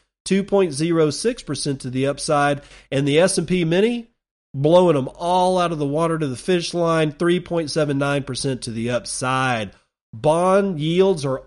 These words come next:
all down across the board. It's red everywhere, so all the yields have come down.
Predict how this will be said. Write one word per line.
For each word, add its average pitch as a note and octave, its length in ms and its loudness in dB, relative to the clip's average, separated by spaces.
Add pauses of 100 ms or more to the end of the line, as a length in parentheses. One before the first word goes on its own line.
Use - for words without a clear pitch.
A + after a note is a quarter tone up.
all E3 300 0
down D3 500 0
across D#3 480 -2
the D#3+ 140 -4
board. C3+ 500 -2
It's A2+ 240 -10
red D#3 580 -2 (380)
everywhere, C3+ 800 0
so B2+ 300 -8
all D3+ 320 -2
the D#3+ 120 -2
yields C#3 460 -2
have B2+ 220 -6
come B2 280 -6
down. A2+ 440 -6